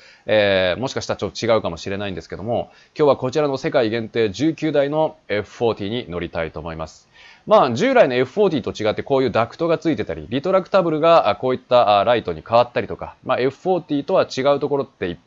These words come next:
ぱいあります、実はね。えー、まあ、そういったところもある程度一緒に見ていきながら、今日は、あ、楽しんでいければと思いますので、えー、よろしくお願いいたします。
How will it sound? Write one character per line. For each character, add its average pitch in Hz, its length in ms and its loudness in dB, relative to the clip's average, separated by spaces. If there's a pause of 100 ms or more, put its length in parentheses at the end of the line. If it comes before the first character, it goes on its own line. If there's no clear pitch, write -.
ぱ 143 120 6
い 135 40 6
あ 127 40 6
り 117 80 -2
ま 110 100 -4
す、 - 180 -16
実 92 240 -8
は 76 80 -6
ね。 95 160 -12 (340)
え 123 80 -2
ー、 123 40 2
ま 139 80 0
あ、 - 20 0
そ 190 140 0
う - 20 2
い - 20 0
っ 190 40 -2
た 196 60 -6
と 185 80 -2
こ 196 100 0
ろ 208 80 2
も 127 340 -2
あ 180 100 4
る 220 140 0
程 190 260 -4
度 202 380 2 (200)
一 113 80 -8
緒 - 140 -6
に 101 260 -8
見 113 140 -8
て 117 80 -4
い 98 100 -6
き 147 140 -10
な 151 140 -4
が 156 80 2
ら、 151 180 0 (100)
今 113 120 -2
日 87 60 -2
は、 82 200 -2
あ、 85 100 -4
楽 98 220 -8
し 98 100 -12
ん 90 40 -10
で 80 80 -10
い 80 60 -10
け 113 100 -6
れ 117 60 -2
ば 113 100 -2
と 85 80 -12
思 90 160 -8
い - 20 -6
ま 110 80 -4
す - 100 -10
の 82 100 -10
で、 76 100 -12 (340)
え 87 200 0
ー、 - 20 -
よ 92 80 -2
ろ 98 60 -4
し - 100 -10
く 92 100 -8
お 87 60 -6
願 82 120 -8
い 76 40 -4
い - 20 -12
た 87 100 -14
し 92 120 -12
ま 113 80 0
す。 - 240 -20